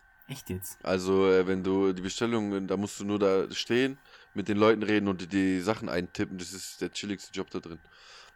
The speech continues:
Speaker 2: Das machen halt die, wo entweder lang dabei sind, das ist ja auch immer von Schicht zu Schicht unterschiedlich,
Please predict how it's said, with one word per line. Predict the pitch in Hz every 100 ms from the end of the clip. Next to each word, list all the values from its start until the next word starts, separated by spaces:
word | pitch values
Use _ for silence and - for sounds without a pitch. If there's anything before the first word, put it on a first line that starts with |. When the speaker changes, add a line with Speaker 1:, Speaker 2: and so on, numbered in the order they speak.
| 101
Speaker 2:
Das | 98
machen | 104 107 107
halt | 101 95
die, | 110 113 95
wo | 104 104 104 -
entweder | 95 104 98
lang | 95 98
dabei | 92 90 110
sind, | 104 95
das | -
ist | 101
ja | 98
auch | 104
immer | 104
von | - 98
Schicht | - 113 -
zu | 101
Schicht | - 107 -
unterschiedlich, | 117 123 113 123 117 110